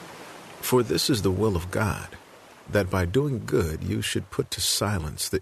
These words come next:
ignorance of foolish people. Live as people who are free, not using your freedom as a cover-up for evil, but living as servants of God." Listen again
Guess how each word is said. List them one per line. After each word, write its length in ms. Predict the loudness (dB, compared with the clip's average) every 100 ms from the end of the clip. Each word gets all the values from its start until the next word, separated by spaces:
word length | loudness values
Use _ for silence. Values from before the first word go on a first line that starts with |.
| 2
ignorance 540 | 2 2 -2 -2 -4
of 80 | -4
foolish 480 | -2 0 0 -2 0
people. 360 | 0 0 -6 -12 _ _ _ _ _ _ _ _ _ _ -4
Live 480 | 2 4 6 4 2
as 180 | 0 0
people 420 | 0 0 2 0
who 200 | 2 0
are 140 | 0
free, 460 | -4 -2 0 -2 -4 -18 -20 -20 -20 -20 -20 -8
not 200 | 2 2
using 360 | 4 2 4 4
your 140 | 4
freedom 520 | 2 0 2 4 4 2
as 220 | 0 -2
a 60 |
cover-up 580 | -4 0 0 2 -2 -2
for 220 | -2 -2 0
evil, 300 | 2 2 -2 -10 -12 -12 -12 -14 -4
but 140 | 0 2
living 480 | 4 4 2 -2 -2
as 160 | 0
servants 680 | 0 2 2 2 -2 -6 -8 -8 -8
of 180 | -4
God." 320 | 0 0 0 -8 -14 -18 -20 -20 -20 -20 -20 -20 -20 -20 -20 -20 -20 -20 -20 -20 -20 -20 -20 -20 -20 -18 -18 -18 -20 -6
Listen 320 | 0 2 4
again 460 | 2 4 2 2 -4